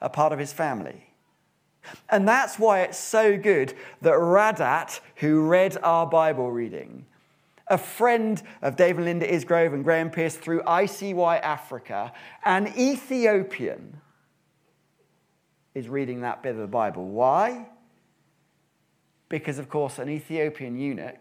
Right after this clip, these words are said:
who had no descendants became gripped by Jesus.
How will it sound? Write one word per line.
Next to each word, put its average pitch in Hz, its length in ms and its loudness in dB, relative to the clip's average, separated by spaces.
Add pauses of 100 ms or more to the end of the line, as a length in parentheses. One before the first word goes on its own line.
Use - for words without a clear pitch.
(400)
who 139 140 -8
had 135 240 -4
no 151 300 -2
descendants 139 1000 -8 (2500)
became 123 360 -8
gripped 147 480 -4
by 113 180 -4
Jesus. 107 460 -14